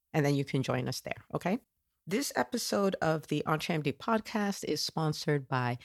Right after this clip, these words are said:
the Entre M D Business School, which is the business school that makes up for all the business education you did not get in your medical training. It has been running for almost a month at this point, and the results that doctors have been getting have been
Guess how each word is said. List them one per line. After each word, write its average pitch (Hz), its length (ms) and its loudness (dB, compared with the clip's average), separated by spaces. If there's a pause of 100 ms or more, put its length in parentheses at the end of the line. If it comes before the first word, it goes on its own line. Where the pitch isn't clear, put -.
(220)
the - 160 -2
Entre 247 460 0
M 190 200 0
D 180 120 0
Business 151 520 -2
School, 120 460 0
which - 260 0
is 233 200 -2 (160)
the 262 200 4
business 214 440 0
school 175 240 0
that 151 160 2
makes 151 240 -2
up - 160 2
for - 160 0 (120)
all 254 280 4
the 247 100 4
business 185 380 0
education 147 680 -2
you 135 100 -2
did 175 260 -2
not 156 220 -4
get 143 220 -4
in 139 140 -4
your 135 100 0
medical 127 340 -2
training. - 440 -6 (420)
It 175 120 4
has 202 140 2
been 202 240 0
running 170 460 2 (300)
for 151 320 4
almost 170 340 0
a 226 60 2
month 165 260 2
at 151 160 0
this 147 220 -2
point, 139 520 -4
and 143 420 2
the 143 100 0
results 160 580 0
that 175 180 0
doctors 139 420 0
have 151 140 -2
been 139 140 -2
getting 135 300 0
have 139 240 -4
been 151 180 0